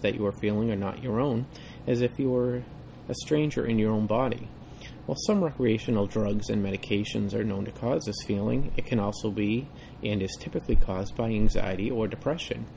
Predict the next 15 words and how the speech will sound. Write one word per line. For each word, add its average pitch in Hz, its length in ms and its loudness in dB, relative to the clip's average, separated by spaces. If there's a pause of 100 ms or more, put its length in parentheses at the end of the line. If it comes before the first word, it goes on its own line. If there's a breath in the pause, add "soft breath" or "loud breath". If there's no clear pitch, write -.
(460 loud breath)
I 156 120 0
have 156 160 0
heard 165 220 0
these - 260 -2
feelings 110 320 2
described 104 520 0
in 101 120 2
many 98 160 2
situations 101 880 -2
that 110 160 -2
someone 101 320 0
believed 101 280 -2
to 104 60 -4
be 98 120 -2
paranormal, 101 680 -2